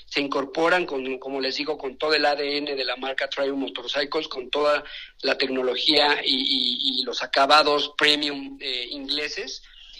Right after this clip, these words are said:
Y efectivamente, pues son motocicletas ya con mucha tecnología. Tenemos motos que tienen ya radares muy importantes y esto suma en seguridad y obviamente nosotros estamos muy enfocados en esto para la seguridad de todos nuestros pilotos.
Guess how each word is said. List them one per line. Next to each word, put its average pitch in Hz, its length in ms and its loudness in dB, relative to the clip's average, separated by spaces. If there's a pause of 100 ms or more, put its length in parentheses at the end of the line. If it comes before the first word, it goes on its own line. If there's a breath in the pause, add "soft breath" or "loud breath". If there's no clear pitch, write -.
(100)
Y 196 440 -4
efectivamente, 156 640 -6
pues 143 160 -14
son 175 120 -10
motocicletas 160 600 -12
ya 151 120 -10
con 156 160 -14
mucha 170 320 -14
tecnología. 139 720 -10 (160)
Tenemos 151 460 -10 (320 soft breath)
motos 156 340 -10
que 135 140 -12
tienen 143 300 -8
ya 143 160 -2
radares 143 540 -6
muy 143 140 -12
importantes 135 720 -12 (280 loud breath)
y 151 100 2
esto 156 180 -2
suma 160 320 -2
en 147 80 -2
seguridad 135 640 -2
y 147 100 -8
obviamente 143 480 -8
nosotros 135 360 -14
estamos 135 280 -14
muy 139 180 -12
enfocados 131 540 -14
en 123 100 -18
esto 151 320 -12 (320 soft breath)
para 131 140 -4
la 120 100 -8
seguridad 131 420 -6
de 143 120 -4
todos 139 200 -8
nuestros 123 320 -12
pilotos. - 600 -12